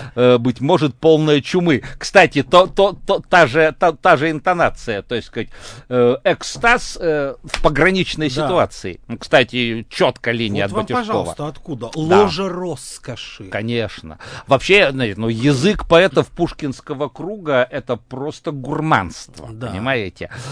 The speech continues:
Speaker 2: Вот, э, я говорю, Карамзинская реформа, открыли не, не, не, не из-, не открытые, не исследованные огромные лингвистические пласты,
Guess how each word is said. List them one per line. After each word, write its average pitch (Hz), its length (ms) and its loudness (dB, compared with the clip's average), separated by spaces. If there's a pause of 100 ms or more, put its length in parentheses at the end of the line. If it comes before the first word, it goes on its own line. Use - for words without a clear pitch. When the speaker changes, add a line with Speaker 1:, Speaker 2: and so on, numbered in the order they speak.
(140)
Speaker 2:
Вот, 104 340 -4
э, 101 340 -10 (360)
я 135 80 -4
говорю, 131 240 0
Карамзинская 147 760 4
реформа, 220 600 4
открыли 143 720 0
не, 139 380 -4
не, 160 560 0
не, 175 420 -4 (480)
не 175 300 2
из-, 147 180 -2
не 175 220 -2
открытые, 170 680 -2
не 147 200 -2
исследованные 127 800 -2
огромные 123 680 -2
лингвистические 120 1000 -6
пласты, 226 580 -6